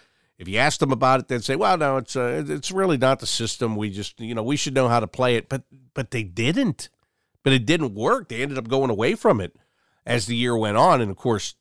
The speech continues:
they went away from it for two reasons. Number one, players were struggling. Number two, then when you had some of your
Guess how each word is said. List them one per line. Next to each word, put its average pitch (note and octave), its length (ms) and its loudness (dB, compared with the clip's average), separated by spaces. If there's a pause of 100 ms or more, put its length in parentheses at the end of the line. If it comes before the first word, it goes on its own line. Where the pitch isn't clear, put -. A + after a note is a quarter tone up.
(120)
they A#2+ 80 -4
went G#2+ 200 0
away A2 180 2
from G#2+ 240 0
it F#2+ 120 -6 (200)
for A2 160 -6
two B2 180 -2
reasons. A2 420 -2
Number G#2+ 300 0
one, A2+ 300 2
players A2+ 280 -2
were G2 80 -6
struggling. G#2+ 460 0
Number G2+ 180 -2
two, C#3 460 0 (460)
then B2+ 180 -2
when B2+ 140 0
you A2 140 -2
had A2 440 -2
some A#2 220 -2
of G#2 100 -6
your F#2+ 320 -6